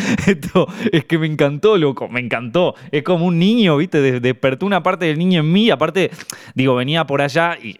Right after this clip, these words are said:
obviamente yo me, me, me empiezo a patinar y digo, "¿Cómo filmo esto?". Y me pongo a filmar pelotudeces ahí mientras estoy patinando. El pibe recién patinaba por segunda vez después de mil años,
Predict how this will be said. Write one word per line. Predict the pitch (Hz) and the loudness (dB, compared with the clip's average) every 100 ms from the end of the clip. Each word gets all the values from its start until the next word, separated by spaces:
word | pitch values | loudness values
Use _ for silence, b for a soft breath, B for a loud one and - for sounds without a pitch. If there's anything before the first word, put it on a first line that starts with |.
| _ 104 | _ -4
obviamente | 104 92 90 92 90 82 | -2 -2 -2 -4 -4 -4
yo | 90 95 - _ | -2 -2 -4 _
me, | 95 85 82 | -16 -12 -10
me, | 85 - - | -10 -14 -12
me | 87 | -12
empiezo | 82 90 90 107 113 | -12 -14 -6 -4 -2
a | 113 | -2
patinar | 101 95 104 120 | -2 -2 -2 -2
y | 98 | -2
digo, | 98 87 | -4 -4
"¿Cómo | 107 110 | -4 -4
filmo | 92 110 92 87 | -4 -2 -2 -2
esto?". | 107 - | -2 -4
Y | 87 | -6
me | 90 | -2
pongo | 131 131 | 0 -2
a | |
filmar | 110 101 107 127 | -4 -6 -4 -4
pelotudeces | 107 92 92 101 120 101 | -4 -4 -2 -2 -2 -2
ahí | 95 117 | -4 -2
mientras | 107 95 92 | -2 -2 -4
estoy | 90 113 | -2 -2
patinando. | 101 95 98 117 95 B B | -2 -2 -2 -2 -6 B B
El | 233 240 | 0 2
pibe | 330 320 269 | 2 4 4
recién | 202 - 240 247 | 4 0 -2 0
patinaba | 196 165 202 208 | 0 2 2 2
por | 156 143 | 0 -2
segunda | 151 175 190 156 | -2 -2 0 2
vez | 180 180 | 2 2
después | 143 170 | 2 2
de | 175 | 2
mil | 160 175 | 2 2
años, | 170 190 202 208 190 | 2 0 2 2 0